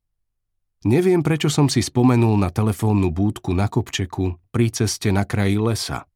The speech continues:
Zvláštne miesto pre telefónnu búdku v dedine ako Ballantyne. Nikdy som nevidel nikoho odtiaľ volať. Len občas pri nej zastalo nejaké auto. Kým sme prišli k červenej búdke,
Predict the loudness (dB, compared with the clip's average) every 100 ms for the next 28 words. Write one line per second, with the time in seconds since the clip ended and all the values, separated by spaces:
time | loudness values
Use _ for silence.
0 | _ _ _ _ _ _ _ -2 0 2
1 | 2 2 2 4 4 4 2 -2 -2 -2
2 | 0 0 0 0 0 0 0 -2 -2 -4
3 | -4 0 0 2 2 2 0 -4 -4 -2
4 | 0 0 0 -2 -4 -4 -6 -10 _ _
5 | _ _ 0 2 4 2 4 2 4 2
6 | 2 2 4 2 2 0 0 -2 -4 -2
7 | -2 0 -2 -4 -6 -8 -14 _ _ _
8 | -2 0 0 0 -2 0 0 2 4 6
9 | 6 4 2 2 2 4 4 2 0 0
10 | 0 0 -2 -10 -14 _ _ _ _ _
11 | _ _ _ _ -2 2 4 2 2 2
12 | 2 0 0 2 4 4 4 4 4 0
13 | -2 -4 -4 -4